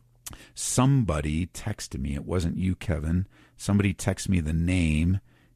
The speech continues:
Tony Blair was the guy that said it. Thank you, whoever texted that. Just know when you guys text in, there's no name associated with your text. So if you don't sign your name, we don't know. But whoever sent me Tony Blair,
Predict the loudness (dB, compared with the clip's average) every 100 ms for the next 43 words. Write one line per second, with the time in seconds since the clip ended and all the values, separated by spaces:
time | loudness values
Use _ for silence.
0 | 2 6 6 6 6 6 4 0 -4 -2
1 | -2 -4 -4 -2 -2 0 2 4 4 4
2 | 6 4 2 -2 -2 0 2 2 0 -6
3 | -20 _ -6 -2 2 4 6 6 4 4
4 | 2 0 -4 0 2 4 2 -4 -20 _
5 | 2 4 6 6 6 6 4 4 2 2
6 | -2 2 2 4 2 0 -2 -2 -2 -4
7 | -4 0 0 2 2 2 0 2 4 4
8 | 4 4 2 0 0 2 2 -2 -10 -6
9 | 0 4 6 6 4 2 0 -2 2 0
10 | 2 2 4 4 2 2 4 4